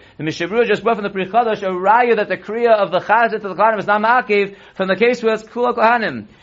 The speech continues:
Avshe be'emes ein raya misham. Really, it's not a raya from over there. Kamo shedacha osa b'nar shalom, like the same for nar shalom pushed off the raya. The hasam irish shashatsu makre,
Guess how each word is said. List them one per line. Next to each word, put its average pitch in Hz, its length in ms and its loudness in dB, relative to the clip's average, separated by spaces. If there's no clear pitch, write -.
Avshe 233 460 2
be'emes 226 400 2
ein 214 160 0
raya 233 260 2
misham. 165 400 0
Really, 226 140 2
it's - 80 -2
not 196 120 2
a 185 40 2
raya 208 320 2
from 165 120 -8
over 139 140 -4
there. 143 380 0
Kamo 196 280 4
shedacha 202 520 2
osa 202 380 2
b'nar 180 280 2
shalom, 160 300 0
like 160 140 -4
the 156 80 -8
same 208 180 -4
for 190 80 -6
nar 190 180 0
shalom 196 280 -2
pushed 196 200 -4
off 175 120 -4
the 165 60 -2
raya. 160 440 2
The 160 60 -2
hasam 226 400 2
irish 240 380 0
shashatsu 226 600 0
makre, 180 520 0